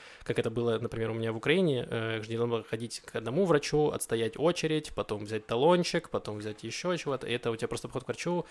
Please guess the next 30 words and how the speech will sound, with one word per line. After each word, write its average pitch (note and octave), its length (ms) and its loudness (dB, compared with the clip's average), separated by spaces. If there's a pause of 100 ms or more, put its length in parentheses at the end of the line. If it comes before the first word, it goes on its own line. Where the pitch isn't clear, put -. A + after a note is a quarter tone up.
(380)
э, A2+ 360 2
мог A#2 240 0
растягиваться A#2+ 520 0
просто - 220 -4
месяцами, D3+ 540 2
а A2 100 0
так, - 280 0 (100)
э, A2+ 420 -4
ты A#2 80 -4
можешь A2+ 400 -6
прям A2+ 220 0
сразу B2 320 0
понять, A#2+ 320 -2 (260)
в - 60 -12
какой A#2 240 -2
день C#3 140 4
и - 20 2
куда A2 180 -2
тебе A2+ 180 -4
ехать, C3 300 0
и C#3 40 -10
тебе A#2 160 -6
назначат A2+ 320 -4
время, B2+ 260 2
и - 80 -2
не A2+ 100 -4
нужно A2+ 520 -2
ждать A2+ 220 0
в A2+ 60 -8
очередях. A2 400 -4